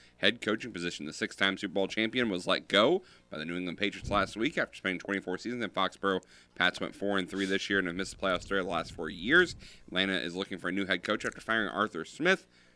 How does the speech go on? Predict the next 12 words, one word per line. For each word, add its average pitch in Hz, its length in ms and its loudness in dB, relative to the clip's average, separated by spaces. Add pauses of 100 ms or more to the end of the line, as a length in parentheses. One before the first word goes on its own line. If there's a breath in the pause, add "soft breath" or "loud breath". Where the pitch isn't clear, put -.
(280)
That 139 120 2
is 95 260 -2
not 95 680 0 (180)
where 90 260 -2
I 85 120 4
thought 87 340 -2 (160)
Bill 90 220 2
Belichick 80 480 -6
would 73 160 -14
possibly 80 520 -8
end 73 140 -12
up. - 180 -16